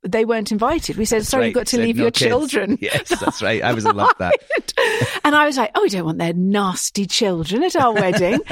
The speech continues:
Speaker 2: <laughs>
Speaker 1: even though everyone was terrified about flying, terrified
Speaker 2: Yes.
Speaker 1: about leaving their, their nearest and dearest, you know, and
Speaker 2: Yeah,
Speaker 1: we were,
Speaker 2: yeah.
Speaker 1: we really stuck with that decision.
Speaker 2: No, I thought that was
Speaker 1: Um,
Speaker 2: great.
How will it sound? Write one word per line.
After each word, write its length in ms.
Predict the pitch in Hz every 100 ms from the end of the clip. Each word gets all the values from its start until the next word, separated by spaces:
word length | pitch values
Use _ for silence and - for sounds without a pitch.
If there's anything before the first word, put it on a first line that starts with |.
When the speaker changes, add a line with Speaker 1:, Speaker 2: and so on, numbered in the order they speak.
| 220
Speaker 2:
<laughs> 200 | - 240
Speaker 1:
even 320 | 339 277 262
though 480 | 269 269 180 - 160 -
everyone 460 | 262 269 254 233
was 140 | 226 -
terrified 720 | - - 320 370 370 254 202 185
about 280 | 160 - -
flying, 440 | 160 143 143 185
terrified 520 | - 330 339 - 226
Speaker 2:
Yes. 60 | 202
Speaker 1:
about 180 | 196 -
leaving 380 | 190 185 180 165
their, 240 | 160 156 - - 165 -
their 160 | 170 160
nearest 520 | 165 175 170 156 -
and 120 | 160
dearest, 500 | 165 165 165 165 - -
you 120 | 220
know, 100 | 170
and 120 | 123
Speaker 2:
Yeah, 160 | 214 277
Speaker 1:
we 80 | 277
were, 140 | 247
Speaker 2:
yeah. 220 | 127 117
Speaker 1:
we 140 | 302 370
really 280 | 262 381 370
stuck 500 | - - 339 - -
with 120 | 196
that 240 | 294 370
decision. 720 | 226 202 190 160 156 - 170 285 - - -
Speaker 2:
No, 100 | 123
I 80 | 113
thought 60 | 127
that 180 | 208 208
was 100 | 208
Speaker 1:
Um, 60 |
Speaker 2:
great. 340 | 208 95 -